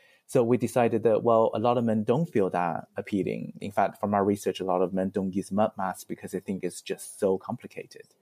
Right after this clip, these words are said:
So by creating a massive crayon, <laughs> men feel very fun to use and you don't need to use your hand. It's more hygienic. You twist it up,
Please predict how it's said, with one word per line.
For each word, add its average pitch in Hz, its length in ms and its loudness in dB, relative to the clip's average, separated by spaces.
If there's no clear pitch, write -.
So 110 360 0
by 120 140 2
creating 117 600 0
a 101 100 -8
massive 107 320 -4
crayon, 104 600 0
<laughs> - 500 0
men 123 220 0
feel 123 220 2
very 139 260 4
fun 110 340 -2
to 104 120 -8
use 98 500 -4
and 107 440 0
you 113 100 -4
don't 123 220 0
need 110 140 -2
to 101 220 -10
use 104 220 -4
your 95 100 -4
hand. 117 560 -4
It's - 300 -2
more 98 200 2
hygienic. 117 640 2
You 101 60 -6
twist 143 340 -2
it 117 80 2
up, 107 320 2